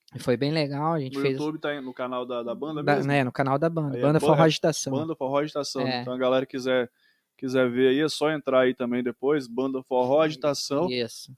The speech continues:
Speaker 2: e dar uma conferida lá.
Speaker 1: E foi uma live, assim, muito boa também, muito bonita, bem
Speaker 2: Sim.
Speaker 1: produzida,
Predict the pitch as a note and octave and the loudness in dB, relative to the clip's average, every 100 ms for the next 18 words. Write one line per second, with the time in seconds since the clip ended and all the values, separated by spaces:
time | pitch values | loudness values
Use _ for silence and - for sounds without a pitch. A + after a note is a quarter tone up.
0 | - B2+ B2+ C3+ C#3 C#3 C3 C3 D3 A#2 | -6 0 0 0 -4 0 0 2 2 2
1 | G2+ - _ C3+ B2+ B2+ - C#3+ D3 C#3 | -2 -6 _ -6 -4 -2 0 2 2 2
2 | D3 C#3 D3 C#3 D#3 F#3 D#3 C#3+ D#3+ D#3+ | 0 -2 -4 -2 -2 -2 -2 0 0 0
3 | C3+ C#3 E3 E3+ D3 E3+ E3 C#3+ C3+ D#3+ | -8 -6 -4 -4 -4 -6 -6 -4 0 2
4 | F3+ E3 C#3 E3 - D3 C#3 B2 C3+ F3 | 0 0 -2 -2 2 0 0 -4 -2 2
5 | F3 D#3 D3+ | 2 2 0